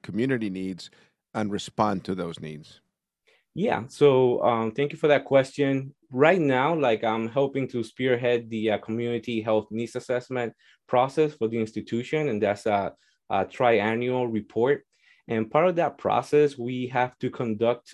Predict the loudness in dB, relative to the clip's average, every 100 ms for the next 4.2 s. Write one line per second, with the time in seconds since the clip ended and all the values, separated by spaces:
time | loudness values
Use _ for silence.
0 | -20 -10 2 2 2 -2 -2 -4 -4 -8
1 | -20 _ _ -4 0 4 4 2 0 0
2 | 0 -2 -2 -4 0 2 2 -2 -12 -14
3 | -10 0 2 2 0 0 0 0 -2 0
4 | -2